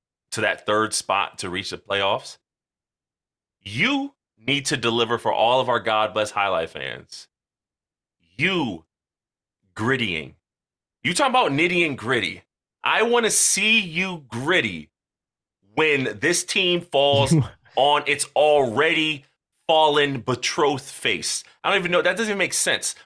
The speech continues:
Speaker 1: but it makes sense. And this team doesn't make
Speaker 2: They're
Speaker 1: sense.
Speaker 2: pledged to be wed, Brian.
Speaker 1: At this point, they're
Speaker 2: We're falling
Speaker 1: playing
Speaker 2: apart here.
Speaker 1: to be dead, all right?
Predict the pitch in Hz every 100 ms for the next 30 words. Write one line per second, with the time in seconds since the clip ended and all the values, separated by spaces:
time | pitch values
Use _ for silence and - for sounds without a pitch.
0 | - 156 165 170 - 175 160 156 - -
1 | 254 - 320 339 240 160 120 - 160 165
2 | - 156 160 175 151 135 - 170 156 147
3 | 117 127 135 147 170 180 _ - 170 175
4 | 185 196 214 _ _ _ _ _ _ _
5 | _ _ _ _ _ _ _ _ _ _
6 | _ _ _ _ _ _ _ _ _ _
7 | 147 170 208 202 208 202 202 - _ -
8 | 147 117 113 196 190 147 143 139 123 113
9 | 104 107 104 170 151 123 95 127 101 82
10 | 101 - 101 107 117 127